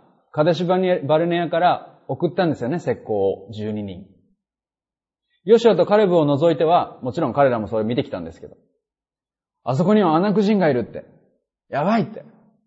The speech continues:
もう怖いから、あんなのに勝てるわけないって、私たちが。だから言ったら私たちは、その、打ち滅ぼされて、私たちの子供や私たちのその、え、妻は、みんなその奴隷となってしまうって。あんなとこ行っちゃダメだって言ったんです。その十人の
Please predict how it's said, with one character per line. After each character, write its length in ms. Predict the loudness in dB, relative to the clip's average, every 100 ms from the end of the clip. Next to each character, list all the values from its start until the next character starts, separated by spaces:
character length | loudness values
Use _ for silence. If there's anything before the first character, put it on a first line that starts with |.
| _ _ _ _ -10
も 100 | -4
う 40 |
怖 220 | 2 4
い 60 | 4
か 80 | 2
ら、 440 | 0 0 -8 -14
あ 140 | -4 0
ん 60 |
な 160 | 0 2
の 80 | 0
に 60 |
勝 160 | 0 2
て 60 |
る 80 | 4
わ 80 | 4
け 80 | 2
な 120 | -4
い 60 | -8
っ 40 |
て、 80 | -10
私 220 | -12 -14
た 80 | -18
ち 120 | -20
が。 0 |
だ 80 | _
か 40 | _ _ _ _ _ 2
ら 140 | 4
言 140 | 4
っ 40 | 4
た 80 | 6
ら 80 |
私 240 | 6 4 2
た 120 | 0
ち 120 | 2
は、 240 | 4 4 2
そ 100 | 0
の、 280 | 2 2
打 80 | -2
ち 120 | -2
滅 240 | 0 2 0
ぼ 60 |
さ 140 | 0 2
れ 100 | 2
て、 340 | 2 -2 -2 -2
私 240 | 2 2
た 60 | 0
ち 80 | -2
の 100 | 0
子 140 | 0
供 180 | 0 0
や 120 | 0
私 260 | 0 0 -2
た 80 |
ち 100 | -4
の 80 | -6
そ 100 | -6
の、 240 | -4 -6 -8 -20 -10
え、 80 | -8
妻 280 | -6 -4 0
は、 380 | 0 0 -6 -8
み 100 | -2
ん 80 | 0
な 80 | 0
そ 120 | 0
の 100 | 0
奴 120 | 4
隷 180 | 4 4
と 100 | 2
な 80 | -4
っ 80 | -4
て 80 | -8
し 100 | -10
ま 140 | -14
う 40 |
っ 60 | -14
て。 60 | -10
あ 120 | -6
ん 60 |
な 80 | -4
と 80 | 0
こ 80 | 0
行 60 |
っ 20 | 0
ち 60 |
ゃ 40 | -2
ダ 140 | -2
メ 100 | -4
だ 100 | -4
っ 40 |
て 60 | -6
言 80 | -12
っ 20 |
た 120 | -18
ん 40 | -20
で 60 |
す。 80 | _ _ _ _ _ _ _ _ _
そ 140 | 0 2
の 100 | 4
十 240 | 4 4
人 220 | 4 2
の 420 | 2 2 0 -14